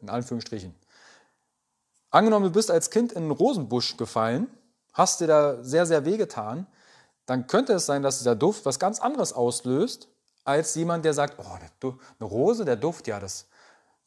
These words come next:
da, da habe ich sofort einen Blumenstrauß und vielleicht meinen Göttergatte oder meine Göttergattin im, im Blick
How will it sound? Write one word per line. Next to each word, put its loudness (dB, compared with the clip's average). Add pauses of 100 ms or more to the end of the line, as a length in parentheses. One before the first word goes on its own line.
da, -8
da -2
habe -4
ich -4
sofort 2
einen -4
Blumenstrauß -2
und -6
vielleicht -2
meinen -4
Göttergatte 0
oder -2
meine -8
Göttergattin -2
im, -8 (800)
im 2
Blick 2